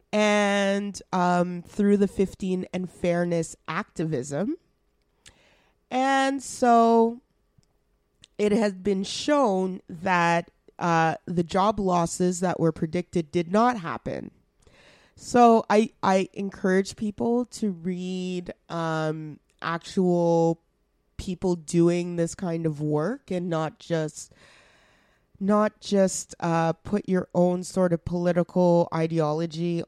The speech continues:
on the actual evidence. Um, but Fox and Friends are just more ridiculous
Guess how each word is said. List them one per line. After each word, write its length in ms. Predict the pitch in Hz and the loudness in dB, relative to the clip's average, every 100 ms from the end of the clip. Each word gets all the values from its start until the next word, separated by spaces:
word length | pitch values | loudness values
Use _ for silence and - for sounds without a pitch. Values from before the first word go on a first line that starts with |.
| - | -2
on 380 | 156 156 156 | 0 2 0
the 140 | 160 - | -4 -8
actual 600 | - 151 - 160 160 147 - | -8 -10 -8 -6 -4 -4 -6
evidence. 720 | 147 156 196 247 269 254 - - | -8 -4 0 2 0 -4 -16 -16
Um, 560 | - 165 160 160 151 151 _ _ | -6 -2 -2 -2 -6 -12 _ _
but 420 | 240 214 160 165 _ _ _ _ _ | 0 2 0 -4 _ _ _ _ _
Fox 520 | _ - 240 302 - 320 | _ 2 4 4 0 -2
and 200 | 320 - | -2 -2
Friends 680 | - 165 170 226 262 - _ - | -4 -2 0 -2 -6 -12 _ -4
are 140 | 190 | -4
just 260 | 175 185 - | -2 -6 -4
more 300 | 180 185 202 | 2 2 2
ridiculous 1040 | 196 - 160 - 196 220 233 - - | -2 -4 -6 -4 -2 -2 -4 -8 -16